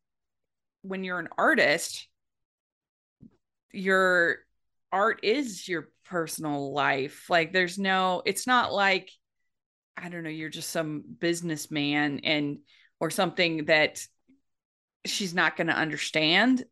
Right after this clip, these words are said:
then I could see it. Or even if you, you know, depending on if you had things you weren't even allowed to tell other people, hepa, things like that, you know, if you were a doctor, uh, I under-, I would understand all of that.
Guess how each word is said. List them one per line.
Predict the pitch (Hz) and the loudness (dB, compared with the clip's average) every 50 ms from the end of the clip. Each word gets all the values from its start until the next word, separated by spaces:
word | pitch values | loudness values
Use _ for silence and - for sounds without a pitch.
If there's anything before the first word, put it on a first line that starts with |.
| - | -4
then | 180 180 170 | 0 0 2
I | 170 170 | 2 2
could | 165 - 175 151 | 0 -2 -6 -8
see | - - - - 156 151 165 | -6 -6 -6 -6 -2 0 4
it. | 175 196 226 233 233 - | 4 4 4 2 0 -4
Or | - 165 160 156 156 156 - - _ | -4 0 2 2 2 2 0 -2 _
even | - - 156 151 151 151 | -10 -10 -8 -8 -6 -6
if | 151 151 147 - - | -6 -8 -8 -10 -12
you, | - 156 156 147 - - - - - - _ | -8 -6 -6 -6 -6 -8 -14 -16 -18 -16 _
you | - 165 156 | -8 -6 -6
know, | 147 | -6
depending | 143 147 - - 180 170 160 151 | -6 -8 -8 -4 -2 -2 0 0
on | 147 147 139 - _ _ _ _ _ _ _ _ | 0 -2 -2 -4 _ _ _ _ _ _ _ _
if | - 156 - 180 | -16 -12 -6 -2
you | 175 165 160 151 - | -2 0 -2 -2 -4
had | - - 160 143 - | -2 -4 -4 -2 -4
things | 156 147 147 - | -6 -6 -6 -6
you | 165 160 | -6 -6
weren't | 143 151 156 151 | -6 -4 -4 -4
even | 151 147 143 139 | -4 -6 -8 -8
allowed | 147 147 147 147 165 185 202 202 | -6 0 2 4 6 6 4 4
to | 196 196 | 2 -2
tell | - 214 202 202 202 202 | 0 2 4 4 4 4
other | 196 196 | 2 0
people, | 196 - 208 185 185 - - 185 180 180 175 175 - _ _ _ _ _ _ _ - | -2 -4 -8 -8 -8 -4 0 2 2 4 2 0 -2 _ _ _ _ _ _ _ -2
hepa, | - 170 170 - 175 170 165 165 165 | -2 -2 2 4 4 6 4 4 2
things | 175 170 165 151 | -2 -6 -4 -2
like | 165 160 156 - | -2 -2 0 2
that, | 175 165 165 165 - - | 4 4 6 4 4 2
you | 160 175 | -2 -2
know, | 156 151 151 | -2 -2 -2
if | 156 - | -2 -4
you | 165 147 | -6 -4
were | 151 | -4
a | 147 | 0
doctor, | 156 151 151 151 - - 160 156 151 151 147 - _ - - _ _ _ _ - | 2 2 2 2 2 4 4 4 4 4 0 -6 _ -20 -20 _ _ _ _ -2
uh, | 165 156 156 151 131 | 0 0 0 0 0
I | - 175 | 0 -2
under-, | 170 165 156 156 - - - - - _ _ _ _ - | -2 -2 -4 -8 -8 -10 -14 -16 -20 _ _ _ _ -2
I | 185 | -2
would | 185 185 | 0 2
understand | - 127 202 202 185 - - - 202 190 180 | 0 0 0 0 -2 -2 0 2 2 2 2
all | - - 175 165 160 | 2 2 2 0 0
of | 156 - - | -4 -2 0
that. | 190 196 147 123 - | 0 2 2 0 -4